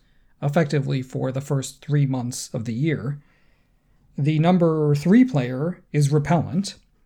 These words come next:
and nobody really wants to root for him these days. There's rumors of Medvedev being potentially banned from Wimbledon unless he signs this thing. Uh, Djokovic is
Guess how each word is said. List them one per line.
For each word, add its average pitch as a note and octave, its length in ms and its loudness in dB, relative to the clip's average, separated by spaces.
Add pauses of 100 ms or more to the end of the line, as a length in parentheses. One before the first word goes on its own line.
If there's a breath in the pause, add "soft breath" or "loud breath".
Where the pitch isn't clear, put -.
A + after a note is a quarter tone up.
(360)
and D3+ 260 4
nobody E3 360 6
really C3 180 -4
wants C3+ 240 -6
to B2+ 80 -6
root C3+ 180 -6
for C3 100 -6
him E3+ 180 4
these A2 200 -4
days. - 420 -12 (200)
There's D3 280 4
rumors D#3 500 4
of C#3+ 300 0
Medvedev D3+ 720 0 (180)
being D3 600 0 (140)
potentially C#3+ 480 0
banned D3 400 -2
from C3 180 -4
Wimbledon A#3 540 4
unless D3+ 320 2
he C#3+ 140 0
signs D3+ 520 0
this - 240 -10
thing. G#3 640 -2 (460 loud breath)
Uh, C3+ 280 -4 (160)
Djokovic F3 560 2 (120)
is D3+ 420 -4